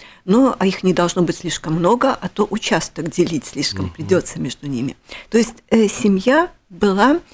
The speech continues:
Speaker 1: необходима для выживания человека. Сейчас это абсолютно ушло в прошлое.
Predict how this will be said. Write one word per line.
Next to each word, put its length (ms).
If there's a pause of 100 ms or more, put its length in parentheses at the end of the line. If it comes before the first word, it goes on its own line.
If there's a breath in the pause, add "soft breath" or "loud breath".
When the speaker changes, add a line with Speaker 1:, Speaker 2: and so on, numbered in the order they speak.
(160 soft breath)
Speaker 1:
необходима 800
для 160
выживания 640
человека. 640 (300 soft breath)
Сейчас 380
это 280
абсолютно 520
ушло 200
в 60
прошлое. 540